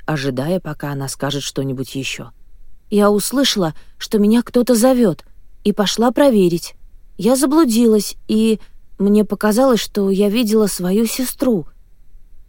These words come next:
«Но разве твоя сестра не...» перебил Маркус. «Пропала», закончила Азуми.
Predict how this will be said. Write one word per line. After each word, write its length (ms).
«Но 640
разве 460
твоя 400
сестра 540
не...» 520
перебил 360
Маркус. 500
«Пропала», 680
закончила 600
Азуми. 400